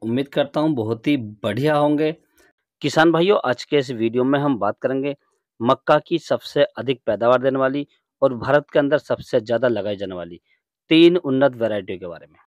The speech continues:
किसान भाइयों, वैसे तो मार्केट के अंदर बहुत ज़्यादा वैरायटी आती हैं, परंतु मैंने तीन वैरायटी आपको ऐसी सिलेक्ट करी हैं, जिन्हें आप अपने खेत में लगाकर एक शानदार उत्पादन प्राप्त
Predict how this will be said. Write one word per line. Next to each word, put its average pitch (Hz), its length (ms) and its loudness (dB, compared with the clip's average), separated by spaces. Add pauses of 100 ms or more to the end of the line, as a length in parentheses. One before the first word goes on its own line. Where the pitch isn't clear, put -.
(120)
किसान 151 300 4
भाइयों, 170 320 2
वैसे 123 260 0
तो 165 140 0
मार्केट 113 380 -4
के 143 100 -4
अंदर 143 220 -2
बहुत 110 260 -6
ज़्यादा 127 220 -2
वैरायटी 107 380 -6
आती 123 280 -4
हैं, 139 100 -6 (460)
परंतु 147 300 2
मैंने 143 280 2
तीन 143 220 -2
वैरायटी 120 340 0
आपको 123 320 0
ऐसी 117 240 -8
सिलेक्ट 113 380 -4
करी 113 180 -6
हैं, 131 180 -6 (380)
जिन्हें 160 300 4
आप 156 240 4
अपने 143 240 -4
खेत 120 240 -6
में 131 100 -2
लगाकर 117 440 -2 (320)
एक - 100 -8
शानदार 120 320 0
उत्पादन 107 380 -8
प्राप्त 156 400 -2